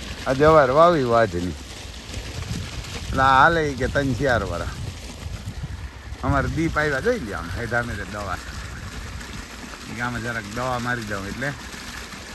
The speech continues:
જાતી રહી આમાં ઓલી સર્વનાશ આવે ને ઈ મારે. જોઈ લ્યો આમ. ખાલી વયો આવે આમ,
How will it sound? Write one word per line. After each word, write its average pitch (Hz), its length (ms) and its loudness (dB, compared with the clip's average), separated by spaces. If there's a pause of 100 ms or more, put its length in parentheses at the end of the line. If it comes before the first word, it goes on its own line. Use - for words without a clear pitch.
(580)
જાતી 117 320 0
રહી 95 160 -6
આમાં 87 240 -4
ઓલી 85 260 -8
સર્વનાશ 131 500 0
આવે 160 220 4
ને 127 100 0
ઈ 110 40 -4
મારે. 95 280 -2 (1500)
જોઈ 190 180 0
લ્યો 107 220 -4
આમ. 71 80 -8 (360)
ખાલી 196 280 4
વયો 180 280 2
આવે 123 260 0
આમ, 95 100 -4